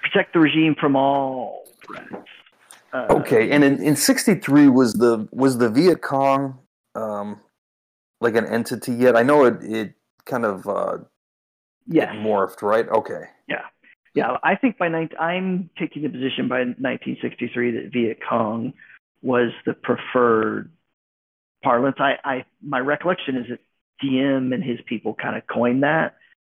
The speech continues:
Speaker 1: Uh, you know, they were, they were branding,
Speaker 2: Mm-hmm.
Speaker 1: uh, the enemy, uh, and that was one of the few things they did successfully,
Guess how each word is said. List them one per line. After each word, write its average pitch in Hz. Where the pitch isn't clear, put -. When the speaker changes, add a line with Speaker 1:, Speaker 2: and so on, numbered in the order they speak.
Speaker 1:
Uh, -
you 127
know, 113
they 123
were, 113
they 139
were 120
branding, 131
Speaker 2:
Mm-hmm. 117
Speaker 1:
uh, 135
the 135
enemy, 143
uh, 127
and 135
that 123
was 139
one 156
of 156
the 151
few 165
things 156
they 151
did 151
successfully, -